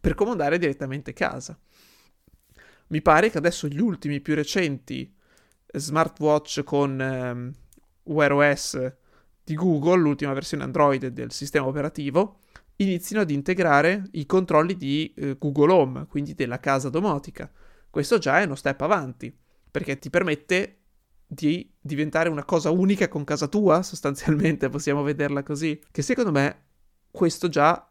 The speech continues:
è un vantaggio, perché sì, lo puoi pensare come, "Ah, vabbè, ma sei solo uno smanettone, ti piace fare le cose cipi, cipi, cicia",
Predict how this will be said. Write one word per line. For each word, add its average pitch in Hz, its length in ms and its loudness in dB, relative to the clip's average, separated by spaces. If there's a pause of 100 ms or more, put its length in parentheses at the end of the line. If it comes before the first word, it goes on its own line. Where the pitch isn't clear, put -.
(140)
è 175 360 0
un 147 140 0
vantaggio, 135 560 -2
perché 135 480 -4
sì, - 420 -2
lo - 80 -6
puoi 151 160 -2
pensare 151 360 2
come, 147 260 0
"Ah, 143 160 6
vabbè, 143 260 4
ma 135 100 -2
sei 139 140 -8
solo 143 400 2
uno 139 160 0
smanettone, 143 640 -2
ti 143 100 -10
piace 147 400 0
fare 139 240 -2
le 131 100 -2
cose 139 280 0
cipi, - 240 -10
cipi, 131 300 -10
cicia", 135 420 -8